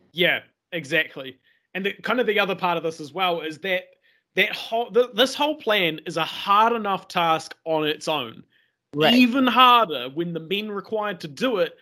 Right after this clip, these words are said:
Speaker 1: are weakened due to months of combat and disease. You know, the,
Speaker 2: Yeah.
Speaker 1: the N Z I B, in terms of pure numbers of the amount of people in it, is almost half strength. You know, and, and so it's just,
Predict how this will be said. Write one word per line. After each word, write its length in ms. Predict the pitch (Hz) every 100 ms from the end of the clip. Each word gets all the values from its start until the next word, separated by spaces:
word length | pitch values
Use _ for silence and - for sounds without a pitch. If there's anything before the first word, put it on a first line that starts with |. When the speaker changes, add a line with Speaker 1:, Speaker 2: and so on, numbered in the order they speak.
| _ -
Speaker 1:
are 120 | 165
weakened 680 | 139 190 214 190 180 170 -
due 160 | 175
to 80 | 160
months 380 | 151 160 160 -
of 120 | 151
combat 460 | - 165 151 147 139 143
and 160 | 135
disease. 640 | 123 110 127 117 - - - _ - _
You 100 | 185
know, 120 | 170
the, 80 | 156
Speaker 2:
Yeah. 120 | 190 -
Speaker 1:
the 140 | 208
N 100 | 233
Z 140 | 254 277
I 140 | 233
B, 320 | 180 185 175 151
in 80 | 165
terms 300 | 180 165 147
of 160 | -
pure 420 | - - 220 233
numbers 540 | 208 170 180 180 160 147
of 140 | 131
the 100 | 151
amount 300 | 151 151 151
of 100 | 139
people 460 | - 226 214 185 135
in 80 | 127
it, 120 | 131 - _ _
is 140 | 185 170
almost 460 | 196 208 202 185
half 320 | - 175 156 151
strength. 560 | - 156 117 - _ _ _ _ _ _
You 140 | 180
know, 180 | 160 135 - _ _ _ _ _ _ _ _ _
and, 420 | 165 - 185 196 190
and 240 | 190 175
so 160 | - 202
it's 140 | 180
just, 340 | 208 - -